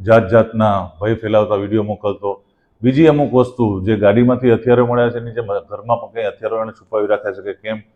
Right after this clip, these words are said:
તો આ બધી પ્રક્રિયાના ભાગરૂપે રિકન્સ્ટ્રક્શન માટે આજે પોલીસ એને લઈ જવાની હતી અને લોકોમાં પણ જે એનો અત્યાર સુધી એક ભયનો માહોલ હતો, તો લોકોમાં પણ એ ભય દૂર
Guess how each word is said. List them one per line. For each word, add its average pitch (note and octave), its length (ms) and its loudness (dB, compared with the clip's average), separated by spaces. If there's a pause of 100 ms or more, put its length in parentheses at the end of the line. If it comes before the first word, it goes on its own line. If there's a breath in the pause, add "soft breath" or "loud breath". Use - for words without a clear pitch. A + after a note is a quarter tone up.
(300)
તો - 60 -2
આ C3+ 200 4
બધી D3+ 220 4
પ્રક્રિયાના D3 520 2
ભાગરૂપે A#2 680 4 (440)
રિકન્સ્ટ્રક્શન B2+ 640 0
માટે B2 220 4
આજે A#2+ 180 4
પોલીસ A#2 300 0
એને B2+ 200 0 (500)
લઈ G#2 160 4
જવાની B2 380 6
હતી C3 200 0 (840)
અને D#3 200 2 (920)
લોકોમાં C#3+ 600 6 (840)
પણ C3 300 8
જે C3+ 160 8
એનો C3+ 220 6
અત્યાર C#3 240 6
સુધી C3 280 2
એક F#2 120 -4
ભયનો A#2+ 260 4
માહોલ C3+ 320 8
હતો, A#2 260 4 (1200)
તો D#3+ 80 8 (560)
લોકોમાં C3 480 4
પણ C#3+ 140 8
એ A2 120 2
ભય B2+ 220 8
દૂર C#3 160 6